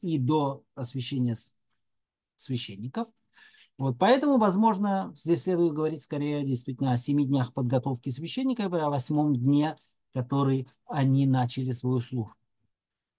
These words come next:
Вот это как бы традиция, связанная с пророком Иеремией. Здесь надо отметить, что, э, вторая Маковейская книга является не единственным источником, рассказывающим об, э, эту историю. И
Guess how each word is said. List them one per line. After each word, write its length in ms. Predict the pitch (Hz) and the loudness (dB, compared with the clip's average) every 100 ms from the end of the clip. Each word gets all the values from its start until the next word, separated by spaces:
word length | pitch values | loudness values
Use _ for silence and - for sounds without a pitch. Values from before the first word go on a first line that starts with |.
| _ _ - | _ _ 2
Вот 280 | 233 302 | 2 4
это 240 | 277 262 254 | 2 2 2
как 200 | 220 190 | 2 2
бы 100 | 196 | 4
традиция, 680 | 185 180 160 226 - 226 214 | 4 2 2 0 2 0 0
связанная 560 | 180 170 160 175 170 | 0 0 0 0 -2
с 80 | - | -2
пророком 460 | 151 135 131 135 139 | -2 -2 0 0 0
Иеремией. 500 | 135 135 120 - _ _ _ _ _ - | 0 0 -2 -4 _ _ _ _ _ -8
Здесь 360 | 127 269 285 | 0 2 2
надо 300 | 269 214 202 | 2 2 2
отметить, 640 | 180 196 170 123 - - _ _ | 2 4 4 2 -8 -20 _ _
что, 420 | - 175 170 156 _ | -6 0 0 -2 _
э, 480 | 160 156 156 151 147 - _ | -6 -4 -4 -6 -10 -14 _
вторая 460 | 131 - 175 240 269 | -20 -6 0 2 2
Маковейская 580 | 226 202 220 233 - 220 | 2 0 -2 -4 -4 -4
книга 220 | 233 226 | -2 -2
является 460 | 226 226 226 - 233 | 0 0 0 2 6
не 260 | 262 285 | 6 6
единственным 800 | 240 262 254 - - 147 139 131 | 4 4 4 2 -2 0 2 2
источником, 760 | 127 - - 254 262 254 254 240 - | 0 0 0 0 -2 -2 -2 -2 0
рассказывающим 1160 | 160 170 - 196 190 185 196 196 - 202 196 - - _ | 2 2 2 2 2 0 -4 -6 -6 -6 -6 -10 -20 _
об, 200 | 160 147 | 2 6
э, 60 | 175 | 6
эту 580 | 175 175 156 190 180 175 | 4 2 4 2 6 4
историю. 560 | 131 - 113 131 220 - _ - | 4 -2 -2 -2 -4 -6 _ -10
И 160 | 160 | -10